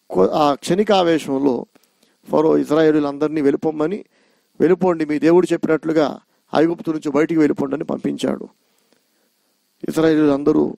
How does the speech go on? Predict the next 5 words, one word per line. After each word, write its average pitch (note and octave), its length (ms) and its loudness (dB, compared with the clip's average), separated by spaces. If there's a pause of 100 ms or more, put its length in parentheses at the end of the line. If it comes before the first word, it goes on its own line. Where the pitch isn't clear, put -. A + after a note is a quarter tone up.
(120)
మోషే D#3 360 0
ఆధ్వర్యంలో C#3+ 540 0
బయటికి C3+ 300 -2
వెళ్ళిపోయారు. B2+ 600 0 (800)
ఈలోపే F3 840 4